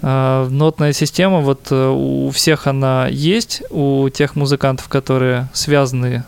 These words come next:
с Брайлем хоть как-нибудь. Ну вот, и все её периодически, если нужно что-то разобрать непонятное,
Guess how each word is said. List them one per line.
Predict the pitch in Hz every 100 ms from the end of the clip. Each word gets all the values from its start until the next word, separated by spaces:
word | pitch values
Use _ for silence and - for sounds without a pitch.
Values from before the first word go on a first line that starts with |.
| -
с | 139
Брайлем | 143 143 131 131 131
хоть | - 139
как-нибудь. | - 139 - 127 120 123 - - - - - - -
Ну | 143 135
вот, | 131 -
и | 143 147 143 143
все | - 165 165 147
её | 143 147 143 131 -
периодически, | 143 139 139 156 - 135
если | 131 135 139
нужно | 143 143 135
что-то | - 131 127 127 123 123 131
разобрать | 139 139 143 139 131
непонятное, | 135 127 135 160 175 - 135